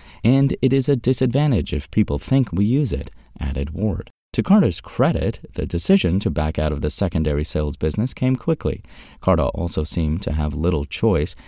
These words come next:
with many founders threatening to move their startup's business elsewhere after the events of this past weekend.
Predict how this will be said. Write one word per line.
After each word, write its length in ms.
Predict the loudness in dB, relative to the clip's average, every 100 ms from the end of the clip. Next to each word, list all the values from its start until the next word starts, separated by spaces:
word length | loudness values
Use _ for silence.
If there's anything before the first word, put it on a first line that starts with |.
| -10 -2
with 140 | 2
many 240 | 4 4
founders 440 | 4 0 2 2 -2
threatening 560 | -2 0 2 2 0 2
to 120 | 0
move 320 | 2 2 2
their 160 | 0 0
startup's 480 | 0 0 0 -4
business 400 | -2 0 2 0 0
elsewhere 480 | -2 -2 -2 -2 -2 -8 -12 -6
after 260 | -2 -2
the 200 | 0 0
events 340 | 0 0 0 -2
of 80 |
this 160 | -4 -4
past 360 | -4 -4 -4 -4
weekend. 460 | -4 -6 -8 -12